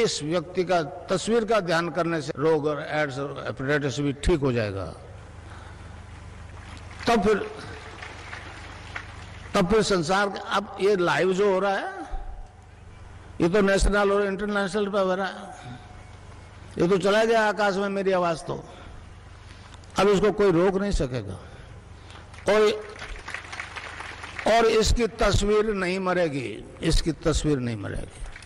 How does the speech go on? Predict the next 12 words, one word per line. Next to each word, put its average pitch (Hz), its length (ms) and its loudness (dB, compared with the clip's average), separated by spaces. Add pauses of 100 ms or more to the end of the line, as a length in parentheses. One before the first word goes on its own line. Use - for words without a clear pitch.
(4000)
मैंने 175 160 4
कोटा 202 320 2
में 208 120 0
कहा 285 180 0
था, 156 300 -4
रोजिनी 175 440 2
और 185 160 2
आई 202 140 0
थी 208 100 -2
मेरे 196 140 -2
पास 196 180 -2
एक 190 580 -6